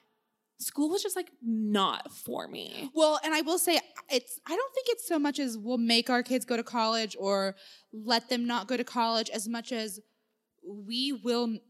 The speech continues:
Speaker 2: realize and actively know how to raise them in the educational system differently than we were.
Speaker 1: Yeah, yeah. Of, like, there's, like, this non,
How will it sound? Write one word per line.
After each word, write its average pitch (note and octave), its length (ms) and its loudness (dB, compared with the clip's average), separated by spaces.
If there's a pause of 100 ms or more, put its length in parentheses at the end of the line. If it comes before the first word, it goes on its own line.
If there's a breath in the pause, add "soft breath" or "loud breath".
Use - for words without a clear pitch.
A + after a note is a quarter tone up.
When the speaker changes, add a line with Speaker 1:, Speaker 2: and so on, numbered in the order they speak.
(120)
Speaker 2:
realize A3 800 -2
and G#3 240 -6
actively G3 500 -6
know F#3+ 640 -4 (180)
how A3 140 -2
to G#3+ 120 -4
raise F#3+ 460 -10
them A#3 380 -6
in G#3 100 -12
the - 100 -8
educational G3 500 -10
system B3+ 480 -4
differently A#3+ 500 -4
than G3+ 240 -6
we F#3+ 220 -14
were. A#3 220 0
Speaker 1:
Yeah, D4 220 10 (220)
yeah. C#4 200 6 (120)
Of, D4 120 0
like, D4+ 260 2
there's, D4+ 240 4
like, C4 300 -2 (100)
this C4+ 320 0
non, C4+ 340 4